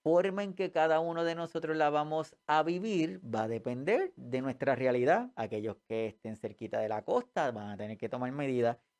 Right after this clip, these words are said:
Y como ahorita tú también estabas comentando an-, antes de ir al aire,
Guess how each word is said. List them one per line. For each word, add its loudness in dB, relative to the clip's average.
Y 0
como 2
ahorita 2
tú 0
también 0
estabas 2
comentando -2
an-, -8
antes 0
de 4
ir 4
al 6
aire, 2